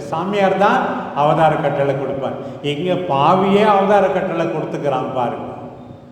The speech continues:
என்ன சொல்றாரு? "என் சொத்துல பாதியை ஏழைகளுக்கு கொடுக்க போறேன், யாரையாவது ஏமாத்தி இருந்தா நாலு மடங்கு திருப்பி கொடுக்க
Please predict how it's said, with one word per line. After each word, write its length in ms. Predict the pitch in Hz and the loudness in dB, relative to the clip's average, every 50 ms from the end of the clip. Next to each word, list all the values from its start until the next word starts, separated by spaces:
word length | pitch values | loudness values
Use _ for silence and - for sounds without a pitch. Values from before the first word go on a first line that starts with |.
| - - - - - - - - - | -18 -18 -18 -18 -20 -20 -20 -16 -10
என்ன 200 | 135 135 151 180 180 170 - | -8 -4 -2 -2 -2 -2 0
சொல்றாரு? 400 | 156 147 143 139 139 127 123 - - - - - - - - - - - - - - - - - - - - - - 143 | -2 -2 0 0 0 -2 -2 -4 -6 -8 -10 -12 -12 -14 -14 -16 -16 -18 -18 -18 -20 -20 -20 -20 -20 -20 -20 -14 -10 -10
"என் 140 | 127 123 120 - | -8 -8 -8 -6
சொத்துல 340 | - 170 - - - 156 147 143 - 147 | -4 -4 -4 -2 -2 0 0 0 0 0
பாதியை 420 | 147 143 151 170 - 160 156 147 139 131 | 2 2 2 2 2 0 0 0 2 2
ஏழைகளுக்கு 540 | 131 143 151 151 135 127 127 123 - - - | 2 2 2 2 0 0 -2 -4 -4 -4 -4
கொடுக்க 240 | 156 147 147 - 135 - - 135 | -6 -4 -2 -2 -4 -2 -2 0
போறேன், 360 | 135 131 123 123 117 110 - - - - - - - - - - - - - - - - - - - | 0 0 0 -2 -4 -4 -6 -8 -10 -12 -16 -16 -18 -18 -20 -20 -20 -20 -20 -20 -20 -20 -20 -6 -2
யாரையாவது 400 | 131 135 139 151 156 175 170 151 143 151 | 0 2 4 4 4 4 4 2 2 2
ஏமாத்தி 380 | 175 180 170 151 135 - 143 143 | 2 0 0 0 0 0 -2 -2
இருந்தா 240 | 139 143 147 170 170 147 135 131 | -2 0 -2 -2 -2 -2 -2 -2
நாலு 340 | 135 151 175 185 175 160 147 | 0 0 2 2 0 -2 -2
மடங்கு 420 | 139 131 135 139 165 170 160 139 - | -2 -2 -2 -2 -2 -2 -4 -4 -4
திருப்பி 300 | - 156 147 131 139 135 | -4 -6 -6 -6 -8 -8
கொடுக்க 260 | 127 127 120 110 113 | -8 -8 -8 -10 -10